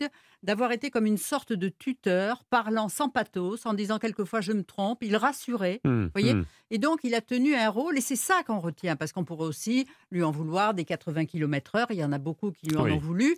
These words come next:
Speaker 3: Oui.
Speaker 1: ou d'autres qui étaient pour la réforme des retraites, et lui, là, sur l'âge pivot, il voulait pas en dé-, en dé-, en démordre, mais il a eu raison.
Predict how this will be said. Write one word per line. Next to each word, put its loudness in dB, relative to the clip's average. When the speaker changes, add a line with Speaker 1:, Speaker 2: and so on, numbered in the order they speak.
Speaker 3:
Oui. 0
Speaker 1:
ou 2
d'autres 2
qui -6
étaient -4
pour -8
la 2
réforme -2
des 0
retraites, 0
et -2
lui, 0
là, 0
sur -6
l'âge -2
pivot, -2
il 0
voulait 0
pas -2
en -2
dé-, -4
en -2
dé-, -2
en -2
démordre, 2
mais 2
il 2
a 4
eu 4
raison. 0